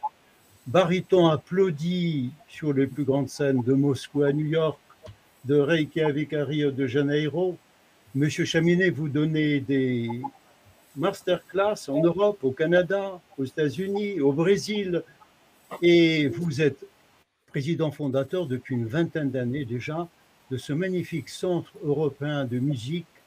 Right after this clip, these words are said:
qui est notre promesse d'un avenir paisible en Europe, d'un avenir accordé en quelque sorte entre les peuples en Europe.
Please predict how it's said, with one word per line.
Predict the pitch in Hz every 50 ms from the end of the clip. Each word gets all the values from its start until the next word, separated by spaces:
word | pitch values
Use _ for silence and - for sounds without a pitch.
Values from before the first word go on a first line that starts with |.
| _ - - - _ _ - - _ _ _ _ _ _ - 135 -
qui | - 156 156 147
est | 147 147 143 135 131 120 120 127 127 _ _ _ _ _ _ _ _ _ _ _ _ _ _ _ _ _ -
notre | - 131 135 139 127 - - 135
promesse | - - - 175 165 165 165 160 131 - - - - _ _ -
d'un | 131 123 156 160 151
avenir | 151 147 110 104 160 165 143 110
paisible | _ _ - 202 185 151 139 165 196 190 156 120 113 131 143 -
en | 151 143 143
Europe, | 139 131 131 131 117 - - _ _ _ _ _ _ _ _ -
d'un | 127 120 160 156 151
avenir | 151 160 156 120 117 117 151 165 165 160 147 135 117 127 117 - _ _ _ _ _ _ -
accordé | 190 - - 214 214 202 147 139 131 165 160 143 135 - _ _ _ -
en | - 139
quelque | 127 - 147 139 - - - 143
sorte | 123 - - 165 147 135 120 - - - 147 139 135 - _ _ _ -
entre | - 156 147 - - 156
les | 139 139 135
peuples | 139 156 160 156 156 - -
en | - 165 160
Europe. | 151 147 131 131 147 135 127